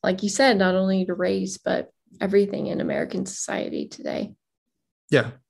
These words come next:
Speaker 2: yeah, exactly. Um, you know, the, the race aspect in the book is, is kind of like a case study. There's a lot of general principles. You know, I talk about family. I talk about, um, uh, you know, it's not too heavy on religion 'cause I know not everybody's religious,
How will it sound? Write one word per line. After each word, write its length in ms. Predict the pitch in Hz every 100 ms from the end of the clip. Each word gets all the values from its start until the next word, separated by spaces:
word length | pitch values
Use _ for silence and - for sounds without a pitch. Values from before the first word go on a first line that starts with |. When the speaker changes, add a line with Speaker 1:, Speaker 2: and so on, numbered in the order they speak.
| _
Speaker 2:
yeah, 140 | 131 117
exactly. 720 | 120 120 117 123 123 127 127 - - - _
Um, 380 | 123 120 120 123
you 80 | 143
know, 120 | 127
the, 240 | 120 131
the 120 | 127 131
race 280 | 143 156
aspect 420 | 151 135 - 131 135
in 80 |
the 100 | 123
book 380 | 120 123 123 123 - _ _
is, 440 | 131 127 120 - _ _
is 140 | 131 135
kind 220 | - 131
of 100 | 120
like 160 | 117 -
a 40 |
case 280 | - 131 127
study. 400 | - - 123 143 - - _
There's 140 | 135 123
a 60 |
lot 220 | 131 139
of 100 | 139
general 320 | 123 135 123 113
principles. 800 | - 123 123 127 123 117 113 - _ _ _ -
You 120 | 123
know, 140 | 117
I 120 | - 127
talk 260 | 127 123
about 520 | 120 120 113 117 - _ _ _ _
family. 760 | - 135 135 135 131 127 127 -
I 60 | 131
talk 280 | 123 127 -
about, 500 | 113 110 113 113 113
um, 520 | - 113 104 110 127 - _ _ _ _ _ _
uh, 80 | 95 -
you 80 |
know, 240 | 160 127 127
it's 140 | 143 170
not 160 | 160
too 280 | - 147 135
heavy 380 | 123 127 131 131
on 440 | 123 120 113 117
religion 460 | - 123 127 156 160
'cause 140 | - 120
I 80 | 117
know 140 | 113
not 200 | 110 110
everybody's 400 | 113 110 113 113
religious, 400 | 120 123 127 131